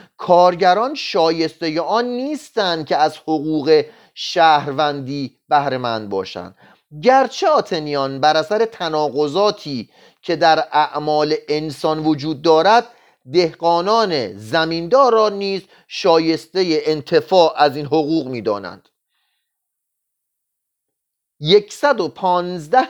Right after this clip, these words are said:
هزار تن بردگان آتیک، همهٔ زنان، تقریباً تمامی کارگران، بیست و هشت هزار و پانصد تن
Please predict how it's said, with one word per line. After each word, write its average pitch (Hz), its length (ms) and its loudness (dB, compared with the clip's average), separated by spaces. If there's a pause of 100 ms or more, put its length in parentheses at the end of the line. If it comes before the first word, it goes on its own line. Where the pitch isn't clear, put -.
هزار 180 400 2
تن 185 380 -6 (280)
بردگان 165 760 2
آتیک، 139 680 -6 (340)
همهٔ 226 500 2
زنان، 117 480 -6 (540)
تقریباً 220 640 0
تمامی 196 680 0
کارگران، 104 680 -2 (640)
بیست 202 300 -4
و 214 80 6
هشت 240 640 2
هزار 208 460 0
و 233 80 4
پانصد 202 760 -4
تن 220 320 -6